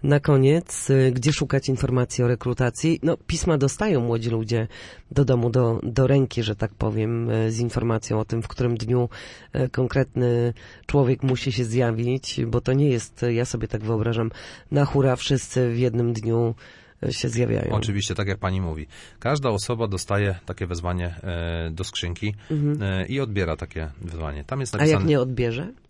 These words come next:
Speaker 2: jeżeli nie odbierze, no to już wtedy, e, należy zaznaczyć, że kwalifikacja wojskowa jest prowadzona przez wójtów, burmistrzów, prezydentów
Speaker 1: Mhm,
Speaker 2: miast.
Speaker 1: miasta.
Speaker 2: I to są
Speaker 1: Mhm.
Speaker 2: główne, e, ogniwa, które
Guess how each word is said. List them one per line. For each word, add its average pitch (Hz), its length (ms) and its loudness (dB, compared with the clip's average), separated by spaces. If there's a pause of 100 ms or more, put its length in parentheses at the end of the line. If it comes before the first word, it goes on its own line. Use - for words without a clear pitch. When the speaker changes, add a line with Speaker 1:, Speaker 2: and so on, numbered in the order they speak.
(120)
Speaker 2:
jeżeli 110 280 -2
nie 117 140 0
odbierze, 95 340 -2
no 120 100 -4
to 104 100 -4
już 104 100 -2
wtedy, 104 280 -2 (260)
e, 98 260 0
należy 104 340 0
zaznaczyć, 95 460 0
że 78 120 -4 (240)
kwalifikacja 101 420 -4
wojskowa 90 320 -4
jest 92 120 -2
prowadzona 85 380 -4
przez 82 200 -6
wójtów, 95 360 -2
burmistrzów, 82 460 -4 (220)
prezydentów 208 480 0
Speaker 1:
Mhm, - 180 0
Speaker 2:
miast. - 20 4 (100)
Speaker 1:
miasta. - 180 -8
Speaker 2:
I 104 80 -2
to 101 140 -2
są 117 200 0
Speaker 1:
Mhm. 107 260 -6
Speaker 2:
główne, 101 440 0 (120)
e, 90 220 -2
ogniwa, 95 400 -2
które 90 400 -2